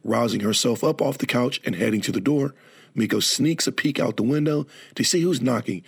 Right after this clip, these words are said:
and smirks to herself with satisfaction. It wasn't the preacher, but to her it was the next best thing and maybe even better on some level. So she quickly opens the door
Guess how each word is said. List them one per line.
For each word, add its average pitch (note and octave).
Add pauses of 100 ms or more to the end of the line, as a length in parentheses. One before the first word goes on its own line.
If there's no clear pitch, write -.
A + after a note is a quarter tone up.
(200)
and -
smirks C#3+
to B2+
herself B2+
with B2
satisfaction. A2 (580)
It -
wasn't E3
the -
preacher, - (320)
but G#2
to G2+
her C3
it -
was G2
the -
next C3
best -
thing G2+ (280)
and A2+
maybe B2+
even B2
better G2+
on G2
some G2+
level. F#2 (360)
So -
she -
quickly -
opens -
the B2
door A2+